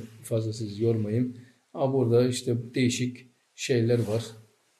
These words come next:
Ee, bu, bu mertebelerde insan zamanıyla yükselebiliyor.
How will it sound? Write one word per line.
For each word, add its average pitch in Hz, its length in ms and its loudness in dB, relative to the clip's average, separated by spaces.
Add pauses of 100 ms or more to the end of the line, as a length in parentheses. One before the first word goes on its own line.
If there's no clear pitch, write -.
Ee, 113 420 2
bu, 147 260 0
bu 135 480 2
mertebelerde 127 920 2
insan 127 380 2
zamanıyla 123 600 2
yükselebiliyor. 110 760 -2